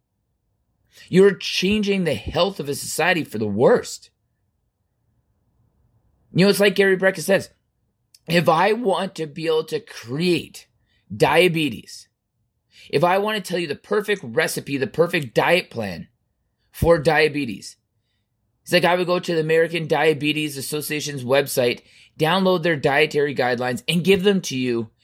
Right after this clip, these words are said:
on how to be able to create diabetes slowly over time. You know, he says, the breakfast on this, I've never fact checked this. I just want to trust that this is true 'cause I can see it.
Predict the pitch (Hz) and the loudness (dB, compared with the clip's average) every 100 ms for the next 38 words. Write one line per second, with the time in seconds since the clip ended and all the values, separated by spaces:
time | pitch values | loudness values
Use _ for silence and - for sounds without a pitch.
0 | - 131 165 175 175 180 175 156 - 131 | -6 -2 0 0 2 2 0 -6 -6 0
1 | 160 175 - 113 147 143 160 127 143 143 | 2 2 0 -2 2 4 2 0 -4 -2
2 | 139 - 139 143 135 131 120 117 117 - | -4 -2 0 2 2 2 0 -2 -4 -4
3 | - _ _ _ _ _ _ _ _ _ | -12 _ _ _ _ _ _ _ _ _
4 | _ _ _ _ _ _ _ _ _ _ | _ _ _ _ _ _ _ _ _ _
5 | _ _ _ _ _ _ _ 147 160 - | _ _ _ _ _ _ _ 2 4 2
6 | - 143 165 170 156 156 _ _ _ - | -4 -2 2 6 4 2 _ _ _ 0
7 | 156 147 110 - - 165 175 170 151 147 | 4 4 2 -2 -2 0 0 0 0 0
8 | 147 143 143 151 156 - 151 156 - 143 | 0 0 2 4 4 2 0 0 -4 -4
9 | 156 156 147 165 160 165 143 - - 151 | -2 -2 -2 -2 -2 -2 -4 -6 -4 2
10 | 180 - - - 123 113 120 113 104 - | 2 0 -12 -12 -6 -4 -4 -6 -10 -6
11 | 123 104 127 127 131 139 120 - 147 - | -4 -2 -2 0 -2 -2 -4 -4 -6 -6
12 | - | -10